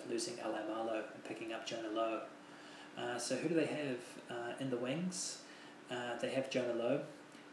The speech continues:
Eteni Nanai Satoru, Sean Stevenson and Sean Wainui. So, you know, S-,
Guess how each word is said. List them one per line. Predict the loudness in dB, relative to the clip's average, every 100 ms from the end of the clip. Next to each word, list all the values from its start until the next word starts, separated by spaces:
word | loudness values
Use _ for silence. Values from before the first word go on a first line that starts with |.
| -6
Eteni | 0 2 2 0 -2
Nanai | -2 -2
Satoru, | -2 -2 0 2 2 2 -2 -12 -16 -16 -4
Sean | 0 2 4
Stevenson | 2 2 2 0 -2 -2 -4
and | -2
Sean | 0 0 -2 -2
Wainui. | -2 0 0 -2 -6 -14 -14 -14 -14 -10
So, | -2 4 6 6 4 0
you | 0
know, | 0 0
S-, | 0